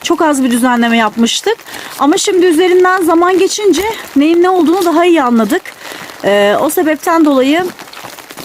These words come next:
e, biz şey, daha iyi düzenlemek istiyoruz burayı. Bakalım. Şimdi biraz yağmur yağıyor. Hafif atıştırıyor. Ee, çok ıslanmadan. Yine mi buldun?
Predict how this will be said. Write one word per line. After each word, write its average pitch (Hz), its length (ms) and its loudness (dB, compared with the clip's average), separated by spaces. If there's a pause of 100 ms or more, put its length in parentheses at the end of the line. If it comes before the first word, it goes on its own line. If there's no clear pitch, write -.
(500)
e, 226 280 2 (100)
biz - 360 -8
şey, 247 300 -2 (260)
daha 269 240 -2
iyi 254 240 0
düzenlemek 240 480 0
istiyoruz 202 520 0
burayı. 208 380 2 (1900)
Bakalım. 285 420 0 (160)
Şimdi 349 260 2
biraz 330 280 0
yağmur 302 340 2
yağıyor. 220 300 2
Hafif 277 240 -4 (280)
atıştırıyor. 220 760 -2 (460)
Ee, 202 240 -2
çok 285 260 -4
ıslanmadan. 269 680 0
Yine 262 200 2
mi 247 180 0
buldun? 190 380 0